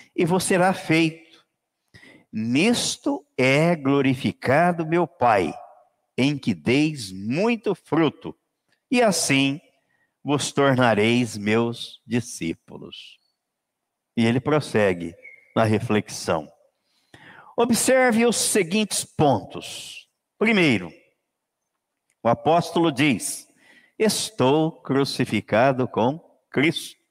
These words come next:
O que ele quer dizer? Ele quer se referir a muitas coisas, mas quer dizer isso. Ele acreditava na representação de Cristo na cruz.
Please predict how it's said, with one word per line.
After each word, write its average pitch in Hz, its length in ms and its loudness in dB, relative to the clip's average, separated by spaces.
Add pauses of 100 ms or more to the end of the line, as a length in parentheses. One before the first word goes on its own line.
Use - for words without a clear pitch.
(580)
O 247 80 -4
que - 120 0
ele 247 140 4
quer 135 240 2
dizer? 98 500 -4 (1040)
Ele 254 200 4
quer 220 260 2
se - 140 -2
referir 165 540 4
a 147 80 4
muitas 123 520 0
coisas, 95 580 0
mas 127 480 2
quer 170 200 2
dizer 156 300 2
isso. - 440 -2 (760)
Ele 156 220 2
acreditava 110 1040 0 (380)
na 151 220 2
representação 131 1900 -2 (480)
de 196 200 0
Cristo 208 800 0
na 170 200 4
cruz. - 720 -2